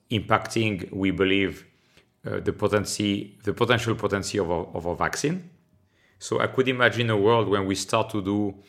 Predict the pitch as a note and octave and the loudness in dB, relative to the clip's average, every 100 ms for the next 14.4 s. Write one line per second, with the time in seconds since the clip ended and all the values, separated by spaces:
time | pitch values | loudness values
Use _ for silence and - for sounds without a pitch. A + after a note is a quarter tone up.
0 | - _ - G2 G2+ - - A2+ G#2+ - | -20 _ -2 2 2 2 -2 0 0 -4
1 | - - - - F#2 F2+ G#2 G2 - G2+ | -10 -14 -16 -6 -2 2 2 2 -2 -4
2 | F#2+ F2+ G2 F#2+ F2+ G2 F2 - G2 E2 | -4 -4 -6 -8 -2 -2 -2 -6 -4 -4
3 | F2+ A2 C3 - _ _ _ _ F2+ G2 | -4 -4 -6 -14 _ _ _ _ -4 -2
4 | F#2 F2+ G2 A#2+ A2+ - - _ _ _ | 0 2 2 0 -2 -12 -20 _ _ _
5 | G2+ - A#2 B2+ A2+ A2 G2+ A2+ A2+ G2 | -4 0 -2 0 4 6 6 2 -2 2
6 | G#2 G2+ F#2+ F2+ G2+ F#2 - F#2+ F#2 G2+ | 4 4 2 0 -2 0 0 2 4 4
7 | A#2 G#2+ G#2 - A#2 - A#2 G2+ F#2+ A#2 | 4 2 -2 -4 -6 0 4 4 4 4
8 | G#2 D2 - _ _ _ _ _ - G#2 | 2 -2 -14 _ _ _ _ _ -4 2
9 | A2 - G#2 G2+ G2 A2 G2 F#2+ E2+ - | 2 2 -2 -2 -2 0 0 -2 -4 -2
10 | A2+ G2 F#2+ - G2 G#2+ G2 - F#2 F2+ | 2 4 2 0 -4 0 -2 -2 -2 2
11 | G2+ - F2 E2+ - A2+ A2+ - G2 G2 | 2 0 -8 -6 -4 -4 -4 -4 -2 0
12 | G2+ G2+ - - _ _ _ _ - G2 | -2 -4 -6 -14 _ _ _ _ -10 -2
13 | G#2 F2+ F#2 - - G#2 F2+ F2+ F#2 F2+ | 0 2 0 0 -4 -2 0 2 2 0
14 | F2 F#2+ F2 | 2 2 0